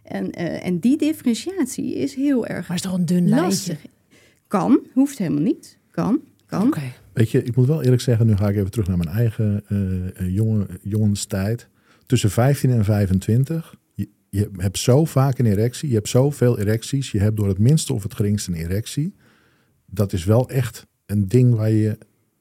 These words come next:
Speaker 3: denk ik, dan helemaal niet zo van bewust bent hoe vaak dat is, maar ook hoe manifest dat is en hoe,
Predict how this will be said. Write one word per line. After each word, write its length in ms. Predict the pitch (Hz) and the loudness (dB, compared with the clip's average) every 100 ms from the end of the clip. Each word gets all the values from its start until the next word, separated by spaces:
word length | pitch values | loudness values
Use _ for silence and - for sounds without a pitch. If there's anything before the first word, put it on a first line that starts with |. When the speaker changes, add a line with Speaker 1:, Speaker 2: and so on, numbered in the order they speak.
| _ _ _ - | _ _ _ -6
Speaker 3:
denk 180 | 107 | -4
ik, 100 | - | -2
dan 120 | 98 101 | 0 2
helemaal 220 | 107 110 | 4 4
niet 100 | 101 | 2
zo 100 | 104 | 0
van 160 | 98 92 | 0 0
bewust 300 | 98 139 127 | 2 2 2
bent 140 | 101 | 0
hoe 100 | 92 | 0
vaak 280 | 87 104 123 | 0 0 0
dat 180 | 127 131 | -2 -4
is, 120 | 123 | -4
maar 140 | - | -2
ook 120 | 113 - | -2 0
hoe 80 | 101 | 0
manifest 560 | 98 92 - 151 - | 2 0 -2 -2 -2
dat 200 | 92 85 | -4 -6
is 180 | 82 82 | -8 -6
en 120 | 87 | -2
hoe, 280 | 90 95 92 | -2 -2 -4